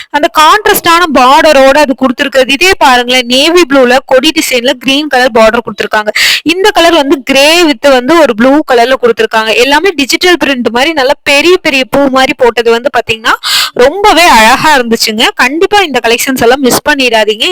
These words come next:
ஏன்னா இது ஒரு பட்ஜெட் ஃப்ரெண்ட்லியான கலெக்ஷன்ஸ். ரொம்ப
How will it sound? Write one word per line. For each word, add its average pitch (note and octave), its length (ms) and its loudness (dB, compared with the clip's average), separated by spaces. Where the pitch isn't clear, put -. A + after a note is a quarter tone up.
ஏன்னா C#4+ 140 0
இது D4 180 0
ஒரு A3 140 0
பட்ஜெட் G#3+ 420 -2
ஃப்ரெண்ட்லியான C4 560 -2
கலெக்ஷன்ஸ். A3+ 480 -2
ரொம்ப E4 200 0